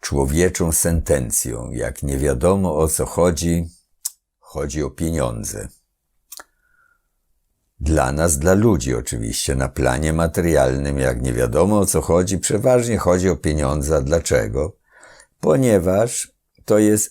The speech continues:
sztuczna wartość, bez której w tym świecie nie można żyć. Ale w świecie, w którym my naprawdę żyjemy, bo tu żyjemy tylko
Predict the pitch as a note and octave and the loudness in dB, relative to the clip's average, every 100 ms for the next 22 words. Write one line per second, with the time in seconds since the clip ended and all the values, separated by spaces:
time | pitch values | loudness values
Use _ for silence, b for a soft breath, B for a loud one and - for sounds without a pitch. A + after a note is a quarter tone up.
0 | - - A2+ G#2 - E2+ D2 D2+ C2 C2 | -4 0 2 2 0 -2 2 2 2 -2
1 | D#2+ F#2 C3 - - _ - F2+ E2 - | -2 0 -2 -8 -14 _ -2 0 2 2
2 | G#2 G2 F#2+ - - - G2 F#2+ - D#2+ | 2 4 4 0 -8 -2 0 0 0 0
3 | B1 B1 E2+ E2 D#2+ D2 D2 D2 D#2+ E2 | 0 -2 -2 -2 -2 0 0 0 0 0
4 | D2 A#1+ G1+ - - _ _ _ _ _ | 0 -2 -4 -14 -20 _ _ _ _ _
5 | b b b b b b B1+ B1 - - | b b b b b b -4 -2 -2 2
6 | F#2 G#3+ G#2 - F#2 F2 E2 D#2+ C#2+ B1 | 2 4 0 0 2 2 2 0 -2 -2
7 | - E2+ G#2+ D#3 A#2+ E2+ D2+ C2+ D2+ C#2 | 2 4 4 4 2 0 0 0 0 2
8 | B1 A#1 A1 G#1+ A1+ - C#2 D2+ - G2 | 2 0 -4 -10 -10 -10 -6 -4 0 0
9 | E2 F#2 F#2+ F#2 F#2+ - D#2+ D2+ - D#2 | 2 4 4 4 0 0 0 0 0 0
10 | D2 | 0